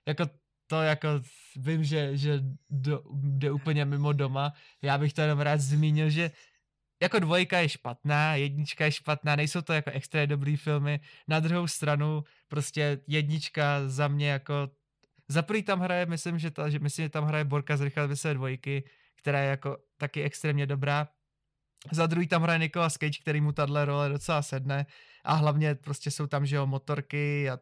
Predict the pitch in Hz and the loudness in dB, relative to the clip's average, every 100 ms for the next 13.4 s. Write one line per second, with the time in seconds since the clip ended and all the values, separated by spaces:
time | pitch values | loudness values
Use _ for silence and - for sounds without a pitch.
0 | _ 139 139 139 - 139 127 143 - 143 | _ -8 -4 -6 -4 -4 -2 -2 0 0
1 | 143 143 - - 156 170 196 185 - - | 0 -2 -4 -2 2 2 2 -2 -6 -20
2 | _ 156 185 185 175 170 165 160 165 156 | _ 2 2 4 4 4 2 0 0 0
3 | 151 135 - 143 151 147 139 139 135 139 | 0 -2 -2 0 2 2 0 -2 -2 -6
4 | 139 135 135 135 139 139 139 139 139 139 | -4 -2 -2 0 0 0 0 0 -2 -4
5 | 139 - 139 135 131 143 135 139 135 - | -8 -4 -4 -2 -4 -2 -2 -2 -4 -10
6 | - - 143 175 170 160 165 143 - 147 | -20 -4 2 4 4 2 0 -2 -2 -2
7 | 156 147 151 147 143 143 131 143 139 139 | 0 0 2 0 0 -2 0 0 0 0
8 | 135 131 147 143 - 147 147 143 143 143 | -2 -2 -2 -2 -2 0 0 0 0 0
9 | 139 143 - 147 135 139 135 139 139 131 | 0 -2 -2 -4 -2 -2 -4 -2 -2 -2
10 | 127 143 135 139 135 139 135 - - _ | -6 -8 -4 -4 -4 -4 -6 -8 -20 _
11 | - 175 180 175 - 156 151 147 139 151 | -6 0 2 2 2 2 2 0 -2 -6
12 | 147 143 - 147 143 143 139 147 139 131 | -4 -4 -2 0 2 0 0 0 0 -2
13 | 135 135 131 | -4 -4 -4